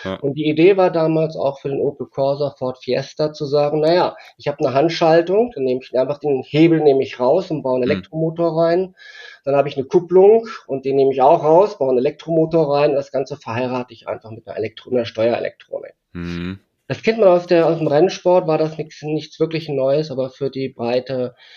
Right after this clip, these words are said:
Speaker 2: äh, für die Serien, äh, für die, für die Serie, für Privat-P K Ws, äh, war das schon etwas Neues. Wir haben das auch noch
Speaker 1: Absolut.
Speaker 2: bei zwei großen Plattformen eingeführt.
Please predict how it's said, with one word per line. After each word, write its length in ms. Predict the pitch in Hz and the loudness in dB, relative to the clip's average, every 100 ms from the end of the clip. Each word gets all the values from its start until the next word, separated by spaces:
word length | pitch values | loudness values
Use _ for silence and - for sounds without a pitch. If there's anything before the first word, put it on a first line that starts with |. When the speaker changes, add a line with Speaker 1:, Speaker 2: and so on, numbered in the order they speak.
| _ _ | _ _
Speaker 2:
äh, 120 | - 120 | -10 -8
für 80 | 127 | -6
die 80 | |
Serien, 400 | 120 131 139 143 | -2 0 0 0
äh, 160 | 110 123 | 0 0
für 120 | - | -4
die, 140 | 120 117 | -10 -12
für 120 | - | -10
die 220 | 117 117 | -6 -6
Serie, 520 | 113 123 135 131 135 | -4 -2 -2 -2 -4
für 220 | 131 127 123 | -4 -10 -10
Privat-P 640 | - 113 113 127 - 123 | -10 -6 -4 -4 -8 -12
K 200 | 120 113 | -10 -8
Ws, 360 | 110 110 - | -8 -10 -14
äh, 20 | - | -12
war 220 | 104 107 | -10 -8
das 140 | 110 | -10
schon 280 | - 123 120 | -6 -4 -2
etwas 340 | 98 117 117 | -4 -8 -8
Neues. 420 | 127 127 151 170 170 | -4 0 0 0 -4
Wir 80 | |
haben 80 | 135 | -6
das 120 | 135 | -6
auch 120 | - 131 | -4 -2
noch 160 | 127 | -4
Speaker 1:
Absolut. 80 | 90 | -4
Speaker 2:
bei 100 | 117 117 | -10 -8
zwei 260 | - 120 | -6 -4
großen 380 | 123 120 117 117 | -4 -4 -6 -10
Plattformen 440 | - 120 - 117 - | -14 -14 -8 -8 -4
eingeführt. 680 | 113 135 156 - 143 135 | -2 -2 -4 -4 -2 -2